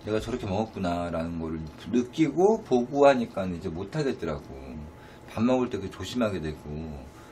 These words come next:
진짜, 아, 저런 거를 진짜, 진짜 막 그래가지고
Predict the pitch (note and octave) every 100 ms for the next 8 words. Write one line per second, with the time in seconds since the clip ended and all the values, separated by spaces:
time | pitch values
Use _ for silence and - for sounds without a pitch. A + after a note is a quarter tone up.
0 | - - - - - F2 F#2 F2+ G2 A#2+
1 | A2 G2+ F#2 F2 F2+ E2+ D#2 - - -
2 | - - - - - - - - - -
3 | - - - - - - - - - -
4 | - - - - - - G2 E2+ F#2+ F2
5 | D#2+ - - - F#2+ G2 F#2 - - G#2+
6 | G2+